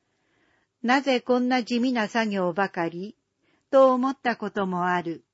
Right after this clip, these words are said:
しかし、実習を重ねて同期と絆を深め、自分たちで考案したスイーツを食べた人から、「美味しかったよ」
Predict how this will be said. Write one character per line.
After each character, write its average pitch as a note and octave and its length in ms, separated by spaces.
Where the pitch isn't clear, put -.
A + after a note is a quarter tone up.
し - 180
か C4 160
し、 G3+ 440
実 A3 340
習 C#4+ 260
を C#4 200
重 B3+ 260
ね A#3 140
て A3 280
同 C4+ 300
期 - 140
と G3 180
絆 B3 560
を A#3+ 140
深 G#3+ 360
め、 F3+ 240
自 G#3+ 180
分 C#4 240
た B3+ 140
ち G#3 160
で G#3+ 140
考 B3+ 360
案 B3 180
し - 160
た A#3 180
ス B3+ 200
イ C#4 220
ー A3+ 60
ツ G#3 180
を G3+ 140
食 B3+ 180
べ A#3+ 120
た G3+ 180
人 G3 280
か F3+ 220
ら、 F3+ 240
「美 A#3 80
味 C#4 140
し - 160
か A#3 120
っ G#3+ 160
た G3 120
よ」 G#3 260